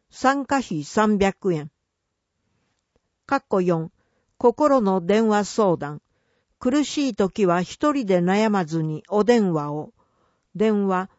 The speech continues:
八四六の五七五八。秘密厳守、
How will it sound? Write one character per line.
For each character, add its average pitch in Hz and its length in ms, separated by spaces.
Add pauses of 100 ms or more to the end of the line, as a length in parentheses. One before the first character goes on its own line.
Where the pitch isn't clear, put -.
(320)
八 240 380
四 277 320
六 185 320
の 156 300 (120)
五 262 300
七 254 380
五 180 320
八。 - 520 (460)
秘 - 160
密 247 320
厳 208 240
守、 - 300